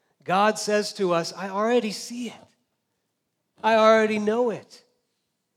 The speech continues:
It's even worse than you think it is. It's even uglier than you know it to be. But it doesn't drive me away,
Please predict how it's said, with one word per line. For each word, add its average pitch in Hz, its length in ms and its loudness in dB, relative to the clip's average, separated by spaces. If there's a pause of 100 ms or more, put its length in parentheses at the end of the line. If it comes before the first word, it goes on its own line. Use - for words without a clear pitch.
(840)
It's 180 200 -8
even 202 280 -2
worse 202 340 -2
than 180 140 -4
you 165 120 -4
think 185 300 -10
it 139 100 -10
is. 120 200 -18
It's 131 120 -18
even 156 200 -8
uglier 151 360 -6
than 143 180 -8
you 147 100 -10
know 156 200 -8
it 156 120 -12
to 123 120 -20
be. 101 260 -20 (1120)
But 123 120 -20
it 123 80 -18
doesn't 131 280 -14
drive 127 280 -14
me 131 120 -14
away, 131 480 -16